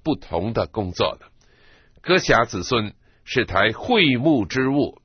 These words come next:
就是会幕里头的东西呢。革顺子孙是抬幔子和会幕的。米拉利子孙是抬那个柱板，就是最外头的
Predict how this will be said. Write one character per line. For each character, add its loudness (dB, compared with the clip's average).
就 -6
是 -6
会 0
幕 -2
里 -12
头 -10
的 -10
东 -4
西 -8
呢。 -16
革 4
顺 2
子 -4
孙 0
是 2
抬 4
幔 4
子 -6
和 -4
会 2
幕 4
的。 -6
米 -2
拉 6
利 2
子 -8
孙 -6
是 0
抬 0
那 -4
个 -4
柱 4
板， -2
就 -4
是 -6
最 0
外 2
头 -6
的 -8